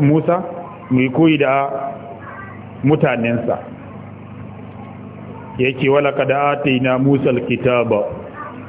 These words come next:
fala takun fi miryatin min liqa'i, wa ja'alnahu hudan li bani Isra'il, wa ja'alna minhum a'immatan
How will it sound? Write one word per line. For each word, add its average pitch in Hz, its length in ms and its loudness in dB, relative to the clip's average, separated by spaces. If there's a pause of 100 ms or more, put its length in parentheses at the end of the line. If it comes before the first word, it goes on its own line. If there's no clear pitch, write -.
(140)
fala 131 320 4
takun 139 460 4
fi 147 160 2
miryatin 131 560 2
min 135 260 4
liqa'i, 123 520 2 (600)
wa 131 120 6
ja'alnahu 135 720 4
hudan 143 320 4
li 143 100 4
bani 135 260 4 (120)
Isra'il, 127 560 2 (560)
wa 135 140 4
ja'alna 143 500 4
minhum 143 400 2
a'immatan 147 1040 2